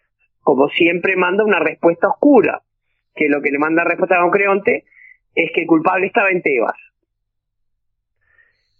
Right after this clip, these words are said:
¿Sí? Y a lo largo de la obra se va produciendo la anagnórisis, que es el momento en el que el héroe trágico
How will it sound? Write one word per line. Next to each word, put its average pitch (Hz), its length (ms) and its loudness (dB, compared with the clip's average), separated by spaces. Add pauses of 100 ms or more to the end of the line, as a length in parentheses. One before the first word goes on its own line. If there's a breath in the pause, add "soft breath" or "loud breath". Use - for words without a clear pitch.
(100)
¿Sí? 320 240 0
Y - 120 -2
a 139 60 -2
lo 139 100 0
largo 160 260 2
de 220 40 0
la 233 160 4
obra 233 480 4 (520 loud breath)
se 175 100 0
va 170 140 0
produciendo 196 580 4
la 151 120 0
anagnórisis, 160 840 0
que 156 80 -4
es - 100 -6
el 151 100 0
momento 143 640 0 (280)
en 131 160 -2
el 127 100 -2
que 135 80 -2
el 127 80 -2
héroe 151 280 0
trágico 170 520 0